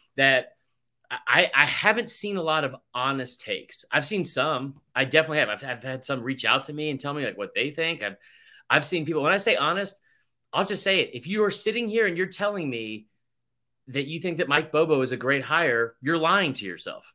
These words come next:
And, and I'm not saying it's a bad hire, and I definitely think it's going to work because of the talent they have at Georgia.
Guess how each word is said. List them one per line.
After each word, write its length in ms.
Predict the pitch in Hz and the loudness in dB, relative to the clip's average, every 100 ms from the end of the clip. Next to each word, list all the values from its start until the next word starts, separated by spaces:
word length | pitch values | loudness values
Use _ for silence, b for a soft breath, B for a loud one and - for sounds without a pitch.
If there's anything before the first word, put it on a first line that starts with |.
| _ _ _ _ - | _ _ _ _ -4
And, 240 | 151 165 | -4 0
and 140 | 160 156 | 4 6
I'm 120 | 233 | 6
not 180 | 190 135 | 0 0
saying 220 | 175 160 | -2 -2
it's 120 | 143 | -4
a 40 | |
bad 240 | 113 127 156 | -2 -2 0
hire, 200 | 175 170 | 0 -2
and 160 | 127 | -2
I 100 | 131 | -2
definitely 640 | 180 - 147 214 190 156 151 | -2 -2 0 0 -2 -8 -6
think 340 | 139 147 180 _ | -4 -6 -8 _
it's 200 | 160 - | -8 -8
going 380 | 123 156 156 127 | -4 -2 -2 -6
to 120 | 117 | -6
work 380 | 135 131 - - | -4 -4 -6 -12
because 220 | 131 131 | -10 -8
of 100 | 107 | -10
the 100 | 110 | -12
talent 400 | - 143 139 117 | -8 -6 -6 -6
they 120 | 113 | -6
have 360 | 123 131 110 - b b b | -4 -4 -4 -8 b b b
at 160 | 123 117 | -6 -2
Georgia. 340 | 139 101 | -2 -2